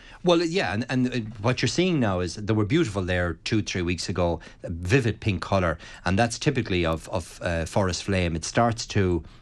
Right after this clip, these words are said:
go to a kind of a peachy colour at this time of year, and, and it'll go to green. Now, what you can do to bring the colour back in, the colour comes in the new growth. So if you,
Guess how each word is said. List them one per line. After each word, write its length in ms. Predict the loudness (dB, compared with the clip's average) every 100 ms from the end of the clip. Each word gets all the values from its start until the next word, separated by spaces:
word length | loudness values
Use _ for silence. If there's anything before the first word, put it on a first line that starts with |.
| -2
go 140 | 0
to 160 | 0 -2
a 40 |
kind 200 | -2 -2
of 80 | 0
a 80 | -2
peachy 400 | -2 -2 0 -2
colour 280 | 0 0 0
at 80 | -2
this 120 | -4
time 180 | -2 0
of 40 |
year, 160 | 2 2
and, 140 | 0
and 340 | 0 -2 -2 -2
it'll 160 | -2 0
go 120 | 0
to 120 | 0
green. 320 | 2 2 2 -2 -8 2
Now, 80 | 4
what 160 | 4
you 60 | 2
can 260 | 2 2 2
do 100 | 0
to 100 | 0
bring 160 | 0
the 60 | 0
colour 260 | 0 0 2
back 260 | 0 0
in, 140 | 0 0
the 80 | 0
colour 280 | 2 2 0
comes 340 | -2 0 0
in 80 | -2
the 60 | 0
new 220 | 0 0
growth. 400 | 0 -2 -4 -18 -18 -18 -16 -18 -8
So 200 | 0 2
if 100 | 2
you, 120 | -2